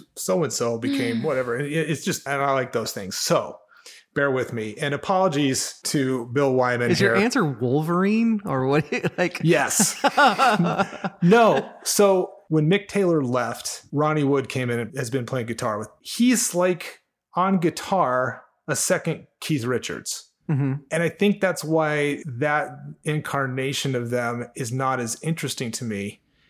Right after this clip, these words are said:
Speaker 1: 'cause there's not that juxtaposition of Richards riffing with Mick Taylor's awesome slide guitar and soloing and stuff. What I would have liked to have seen, because, and I'm not knocking Ronnie Wood as a musician,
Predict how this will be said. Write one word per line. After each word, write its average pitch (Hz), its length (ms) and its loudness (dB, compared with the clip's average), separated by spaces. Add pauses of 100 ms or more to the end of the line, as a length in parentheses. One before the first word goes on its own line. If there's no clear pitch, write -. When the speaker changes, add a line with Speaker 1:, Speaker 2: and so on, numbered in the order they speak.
(140)
Speaker 1:
'cause 127 140 -4
there's 135 180 0
not 151 360 0
that 120 320 -2
juxtaposition 123 1040 -4
of 117 580 -6
Richards 131 600 -2
riffing 127 680 -2
with 120 580 -4
Mick 131 240 -8
Taylor's 123 640 -4
awesome 120 400 -2
slide 120 380 -2
guitar 117 500 -4
and 120 80 -8
soloing 117 500 -2
and 107 100 -8
stuff. 113 420 -8 (500)
What 165 240 2
I 208 80 4
would 208 160 4
have 143 140 2
liked 160 320 -2
to 139 100 -2
have 104 100 -6
seen, 107 340 -6
because, 123 680 -4
and 151 160 -2
I'm 143 80 -2
not 160 240 2
knocking 151 320 -2
Ronnie 135 300 -2
Wood 135 220 -2
as 135 120 -4
a 123 60 -4
musician, 113 640 -6